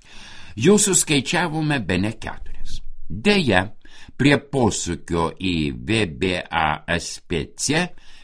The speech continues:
jokio akliesiems apčiuopiamo ženklo, jokio reljefinio paviršiaus nėra. Teisybės dėlei reikia pasakyti, kad atėjimas į V B S P C iš gatvės nėra patogus,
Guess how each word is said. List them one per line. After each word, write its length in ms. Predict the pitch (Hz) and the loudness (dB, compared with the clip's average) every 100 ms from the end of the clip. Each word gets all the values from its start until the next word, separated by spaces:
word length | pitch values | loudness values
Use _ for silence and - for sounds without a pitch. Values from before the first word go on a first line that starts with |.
| - | -12
jokio 680 | 73 73 170 196 - 85 82 | -4 4 6 6 2 -2 0
akliesiems 680 | 76 107 135 - 104 90 - | 0 0 0 0 -2 -2 -4
apčiuopiamo 760 | 82 - - 175 170 135 120 98 | -6 -4 0 0 0 -4 -2 -2
ženklo, 720 | - 95 87 50 - 101 - - - | -4 -2 -2 -4 -12 -14 -12 -14 -6
jokio 460 | 95 170 180 156 135 | 6 6 6 2 2
reljefinio 840 | 101 78 73 101 147 147 117 117 | 2 0 0 0 -2 -2 -4 -2
paviršiaus 800 | - 90 90 90 - - 55 - | -2 -2 0 -4 -4 -10 -10 -10
nėra. 320 | 57 55 - - - - - - | -10 -10 -12 -14 -18 -18 -10 0
Teisybės 480 | 131 151 190 170 104 | 0 2 0 0 0
dėlei 380 | 80 76 101 123 - - - | -2 -2 -4 -6 -12 -12 -4
reikia 260 | 92 80 | -2 0
pasakyti, 680 | 92 - - 143 190 156 - - - - - | -2 -2 -2 -2 -2 -4 -6 -18 -20 -12 -2
kad 180 | 110 | 2
atėjimas 720 | 107 98 104 107 117 107 90 - 90 | 2 2 2 2 2 2 0 -2 -2
į 300 | 87 76 - - - | 0 0 -4 -12 -8
V 220 | 82 101 | 2 2
B 140 | 82 90 87 85 | 4 2 4 2
S 140 | - | -2
P 220 | - 87 | -2 -2
C 320 | 76 - 95 82 | -2 0 2 0
iš 360 | - 113 78 62 58 | 0 0 0 -4 -6
gatvės 840 | 78 65 - 87 113 139 - - - - | -4 -4 -6 -6 -4 -2 -4 -6 -12 -2
nėra 460 | 92 147 165 80 - | 4 6 6 2 0
patogus, 640 | 90 113 117 127 127 - | -4 -2 -4 -4 -6 -8